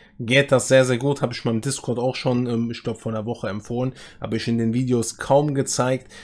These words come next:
Ähm, er bietet euch die seltenen Goldverträge hier für hundertfünfzig und stellt die alle so zwischen dreihundertfünfzig und sechshundert Münzen drauf. Macht das mit so vielen wie möglich. Das ist wirklich eine absolute Geringverdiener-Methode,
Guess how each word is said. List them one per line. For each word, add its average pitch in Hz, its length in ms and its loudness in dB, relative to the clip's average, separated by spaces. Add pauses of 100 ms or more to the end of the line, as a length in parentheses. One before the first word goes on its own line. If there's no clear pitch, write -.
(160)
Ähm, 120 240 0
er 120 140 -2
bietet 170 340 2
euch 143 240 -2
die 127 140 -2
seltenen 143 580 4
Goldverträge 117 760 0
hier 107 240 -6
für 107 240 -10
hundertfünfzig 170 1080 0 (340)
und 123 220 -2
stellt 156 420 2
die 147 140 -4
alle 151 400 0
so 123 240 -4
zwischen 151 600 -2 (160)
dreihundertfünfzig 147 1200 0 (200)
und 123 200 -4
sechshundert 123 560 -4
Münzen 123 280 -4
drauf. 135 300 0 (180)
Macht 127 280 -2
das 135 160 0
mit 135 120 -4
so 135 80 -4
vielen 135 300 0
wie 127 80 0
möglich. 151 420 0 (180)
Das - 120 -8
ist - 40 -2
wirklich 139 220 -2
eine 143 120 -4
absolute 143 480 -2
Geringverdiener-Methode, 143 1200 0